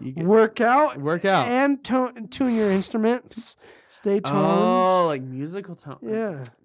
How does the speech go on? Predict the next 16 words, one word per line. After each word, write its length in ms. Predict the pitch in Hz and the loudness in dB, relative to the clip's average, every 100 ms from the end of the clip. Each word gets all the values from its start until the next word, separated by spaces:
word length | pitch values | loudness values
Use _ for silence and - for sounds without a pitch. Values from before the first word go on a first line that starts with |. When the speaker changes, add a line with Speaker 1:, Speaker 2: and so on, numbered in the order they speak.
| - 135 113 - - | -20 -20 -20 -20 -20
Speaker 1:
Nice. 140 | 95 | -20
Speaker 2:
Stay 240 | - 170 170 | -12 -10 -8
in 220 | 190 190 | -8 -10
tone. 360 | - 185 175 160 | -8 -8 -6 -4
Speaker 1:
Uh, 180 | 170 | -2
so 180 | 170 208 | -2 -2
the 100 | 190 | -2
Christmas 640 | 202 - 285 294 330 339 | -4 -4 -2 -2 -2 -2
song 680 | - 240 214 208 202 190 190 | -2 -2 0 -2 -4 -8 -10
ad 340 | - 139 143 120 | -10 -4 -4 -4
lib. 480 | 110 82 52 71 - - _ _ 139 | -10 -14 -18 -20 -20 -20 _ _ -20
Speaker 2:
Okay. 180 | - 101 - | -20 -20 -14
Speaker 1:
That's 160 | 110 | -8
what 140 | 123 156 | -4 -4
it 100 | 180 | -6
says. 520 | - 165 156 151 | -2 0 2 -2